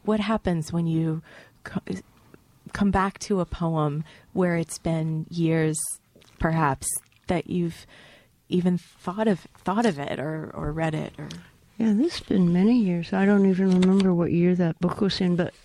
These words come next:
Speaker 2: uh, River at Wolf. Um,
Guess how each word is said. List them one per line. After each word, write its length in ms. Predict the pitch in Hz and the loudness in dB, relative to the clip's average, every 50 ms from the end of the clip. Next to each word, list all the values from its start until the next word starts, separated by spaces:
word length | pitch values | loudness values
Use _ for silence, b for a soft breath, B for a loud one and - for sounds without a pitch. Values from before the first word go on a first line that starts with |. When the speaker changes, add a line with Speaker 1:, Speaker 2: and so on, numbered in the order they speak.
| - - | -4 0
Speaker 2:
uh, 220 | - 180 175 170 156 B B B B B B B B B B B B B B | 2 4 4 2 0 B B B B B B B B B B B B B B
River 300 | - 190 190 185 190 190 | 2 2 2 4 2 0
at 100 | 156 - | 0 2
Wolf. 300 | - 180 180 175 - - _ _ _ | 2 0 0 0 -2 -8 _ _ _
Um, 400 | 202 190 185 180 175 175 175 175 | 4 6 6 6 4 4 0 -2